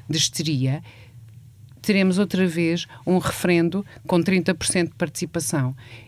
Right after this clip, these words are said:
E, mais uma vez, volto ao princípio da nossa conversa. Vivemos tempos perturba-, eh, perturbadores em termos de, de, de democracia. Isto não está adquirido. Ahm, e resolvermos as coisas assim e termos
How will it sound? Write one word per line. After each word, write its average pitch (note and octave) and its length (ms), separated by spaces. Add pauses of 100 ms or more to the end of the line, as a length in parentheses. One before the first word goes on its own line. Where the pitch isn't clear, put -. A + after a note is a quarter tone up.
(160)
E, F#3+ 160
mais F#3+ 300
uma F#3 140
vez, F3 180
volto E3+ 280
ao F3 80
princípio E3+ 420
da F3+ 100
nossa E3+ 300
conversa. C#3 500
Vivemos F#3 480
tempos F#3 380
perturba-, - 520
eh, E3 120
perturbadores F3+ 960 (240)
em E3 120
termos E3 380
de, E3 240
de, D#3 360
de C3+ 160
democracia. D3+ 840 (380)
Isto - 280
não F#3+ 200
está F3+ 340
adquirido. C#3+ 520 (1120)
Ahm, D#3+ 460 (280)
e G3 100
resolvermos F#3+ 960
as E3+ 140
coisas E3+ 480
assim C#3+ 400 (260)
e E3+ 80
termos F#3+ 400